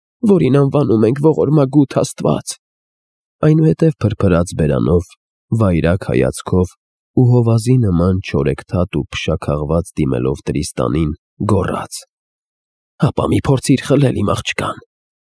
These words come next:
Մի՞թե դու չես հասկանում, որ այս կինն ասում է, թե դա իմ աղջիկն է։ Հասկանո՞ւմ ես, թե ինչ բան է երեխա ունենալ։ Հը՞, եղջերվաքախ, վայրենի գայլ, քո էգ գայլի հետ երբեք բնումդ չես քնել,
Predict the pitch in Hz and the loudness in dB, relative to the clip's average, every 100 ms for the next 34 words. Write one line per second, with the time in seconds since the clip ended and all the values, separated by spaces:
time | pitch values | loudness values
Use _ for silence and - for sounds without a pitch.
0 | _ _ _ _ - 214 180 - 95 117 | _ _ _ _ 4 4 4 0 0 0
1 | - 82 104 - 107 113 113 110 117 - | 0 -2 -2 0 2 2 2 2 2 0
2 | - 123 127 120 - 131 117 - 135 127 | 2 2 2 0 2 2 2 2 0 0
3 | 117 127 120 - 135 123 120 123 - _ | 2 2 2 0 -2 0 -2 -4 -10 _
4 | _ _ _ _ _ _ _ 160 135 135 | _ _ _ _ _ _ _ 0 0 2
5 | 123 196 190 143 117 - 67 101 82 92 | 2 2 2 0 0 -2 -2 2 2 0
6 | - - - - - - _ _ _ _ | -4 -6 -4 -6 -8 -10 _ _ _ _
7 | _ _ _ _ _ 131 151 190 - _ | _ _ _ _ _ 4 4 4 -2 _
8 | _ - 151 135 123 131 131 120 117 - | _ 0 4 4 2 2 2 0 -2 -2
9 | - - - _ _ - 151 135 143 147 | -4 -4 -12 _ _ 0 2 4 4 4
10 | 139 127 135 127 - 107 - _ _ _ | 4 2 0 0 -2 -6 -8 _ _ _
11 | _ _ - 135 - 123 - - 113 104 | _ _ -2 -2 2 0 0 -2 0 2
12 | 90 98 98 104 - 104 92 104 92 92 | 2 0 2 0 0 -2 0 2 2 0
13 | - - - 226 175 - | -2 -4 0 0 0 -2